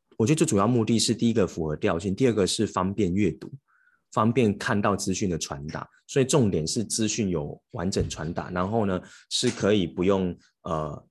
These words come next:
感觉很有负担的。哦，我觉得这个是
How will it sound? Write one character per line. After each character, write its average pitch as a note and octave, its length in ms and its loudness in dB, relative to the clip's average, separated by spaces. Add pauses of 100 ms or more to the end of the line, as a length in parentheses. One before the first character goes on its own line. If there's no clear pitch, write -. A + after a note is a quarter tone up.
感 F2 180 -2
觉 F2 240 -2
很 E2+ 260 -4
有 D#2+ 100 -2
负 G#2+ 280 -2
担 F2 280 -4
的。 D#2+ 80 -4 (200)
哦， D#2 140 -10
我 E2 80 -6
觉 C3 100 0
得 A#2 60 2
这 A#2+ 100 2
个 G#2+ 100 2
是 G#2 320 0